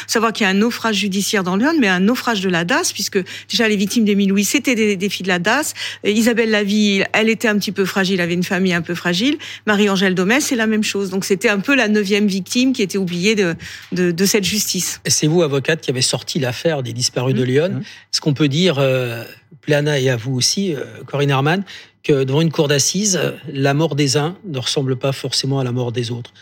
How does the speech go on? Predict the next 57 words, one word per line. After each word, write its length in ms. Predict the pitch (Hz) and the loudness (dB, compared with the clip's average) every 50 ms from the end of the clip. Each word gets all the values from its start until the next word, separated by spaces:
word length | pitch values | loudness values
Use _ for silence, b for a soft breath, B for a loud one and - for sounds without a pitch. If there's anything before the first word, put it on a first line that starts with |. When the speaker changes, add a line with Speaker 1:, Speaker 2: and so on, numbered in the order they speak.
| b b b b b | b b b b b
Speaker 2:
C'est, 680 | - - - 151 139 135 127 127 127 120 120 117 110 - _ _ _ _ _ _ | -2 0 2 2 2 4 2 0 0 -2 -4 -8 -12 -16 _ _ _ _ _ _
selon 300 | - - 147 139 147 143 | -4 0 2 2 4 2
que 40 | 139 | 2
vous 120 | 131 139 | 2 0
serez 500 | 131 - - 151 135 147 147 139 135 127 123 | 0 2 2 2 2 4 2 2 2 0 0
riche 240 | 123 143 135 - | 0 -2 -2 -2
ou 60 | 147 127 | -4 -4
pauvre, 380 | 113 - 139 143 147 127 123 | -2 0 0 0 0 -2 -4
la 100 | 123 123 | -4 -6
justice 420 | 113 113 127 117 - - 139 135 131 | -6 -6 -6 -8 -8 -8 -10 -10 -10
vous 100 | 120 117 | -12 -16
fera. 420 | - - 117 110 117 120 127 127 - _ _ _ _ _ _ _ _ _ _ _ _ - - | -14 -14 -12 -10 -10 -10 -12 -14 -18 _ _ _ _ _ _ _ _ _ _ _ _ -8 -4
Speaker 1:
En 120 | 196 196 | -2 -2
tout 100 | - 233 | -2 -2
cas, 140 | 196 - 240 | 0 0 2
Speaker 2:
Est-ce 80 | 226 214 | 2 4
qu'on 60 | 208 | 2
a 20 | |
Speaker 1:
l'enquête 420 | 214 202 - - 233 233 180 196 185 | 2 2 2 2 2 4 4 2 2
Speaker 2:
ce 80 | - | 2
sentiment-là 560 | - - 160 147 - - 151 139 139 135 139 | 2 2 0 0 0 0 0 2 4 2 2
parfois ? 420 | 131 - 120 113 - - 123 120 117 185 - _ _ | 0 0 -4 -8 -8 -8 -8 -8 -8 -10 -14 _ _
Speaker 1:
Oui, 220 | - 233 262 269 220 | 2 2 2 2 2
en 80 | 196 | 0
tout 120 | 185 - 196 | -2 -2 -2
cas, 140 | - 208 | 0 0
l'enquête, 480 | 202 190 185 190 - 226 214 220 220 - | 2 2 0 0 2 2 0 0 0 0
le 160 | 208 180 180 | 0 0 0
suivi, 640 | 185 - - - 196 180 175 196 208 214 214 208 185 180 | 0 -2 -2 0 0 0 0 2 2 2 2 4 4 4
euh, 160 | 175 170 165 | 2 2 2
l'investissement 640 | 175 175 180 180 208 208 - - - - - - 214 208 | 2 2 2 2 2 0 0 -2 -4 -4 -2 0 0 2
des, 300 | 196 190 190 185 180 170 | 4 4 4 2 2 0
des 180 | 170 185 170 | 0 0 0
autorités 420 | 190 175 - 180 185 190 - 202 190 | 0 0 0 0 0 2 2 2 2
judiciaires 640 | 175 185 196 180 190 190 - - 214 202 196 190 | 2 0 0 0 0 0 0 0 2 2 2 0
pour 160 | 196 - 180 | -2 -4 -2
une 100 | 175 170 | -2 0
victime 380 | 170 185 180 - - 214 202 190 | 0 -2 -2 -2 -2 -2 0 0
ou 80 | 175 | 0
pour 220 | 160 - 180 165 170 | -2 -2 -2 -2 0
une 100 | 170 185 | 2 2
autre 160 | 214 220 - | 0 0 -2
est 60 | - | -2
pas 80 | 156 160 | -2 0
la 100 | 165 175 | 0 0
même. 240 | 185 180 160 165 160 B B B B B B B | 0 0 -2 -4 -6 B B B B B B B
Cela 320 | - - 226 208 202 208 196 | 0 2 2 4 4 2 2
dit, 400 | 180 226 247 269 262 247 240 220 | 2 2 2 4 4 4 2 2
il 60 | 202 | 0
faut 100 | 196 220 | 0 0
savoir 320 | 202 - 220 202 214 214 214 | 0 2 2 2 0 0 0
quand 120 | - 233 | 2 2
même 120 | 240 240 | 2 2
que 80 | 233 - | 2 2
dans 160 | 214 185 196 | 0 2 2
le 60 | 196 | 2
dossier 340 | 190 196 202 190 - 220 208 | 2 2 2 2 2 0 0